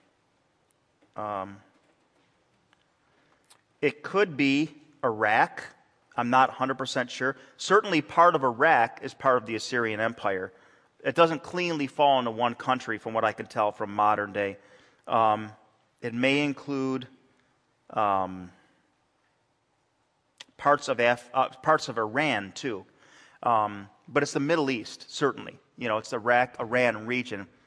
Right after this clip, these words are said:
I could not tell you, you know, how many countries, Sal, but certainly those two countries are right smack in the region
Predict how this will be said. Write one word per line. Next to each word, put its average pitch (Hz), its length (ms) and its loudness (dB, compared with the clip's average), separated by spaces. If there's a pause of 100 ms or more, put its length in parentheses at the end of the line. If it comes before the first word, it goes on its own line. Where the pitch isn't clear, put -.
(140)
I 127 80 -6
could 147 220 -4
not 135 260 2
tell 143 240 2
you, 127 320 -2
you 131 80 -4
know, 113 180 -4
how 143 140 -2
many 127 200 0
countries, 127 440 -6
Sal, 131 300 0
but 110 200 -8
certainly 127 380 -4
those 120 280 -4
two 127 160 -10
countries 120 480 -4 (340)
are - 120 -4
right 123 220 0
smack 113 400 -4
in 110 80 -10
the 107 80 -10
region 110 580 -10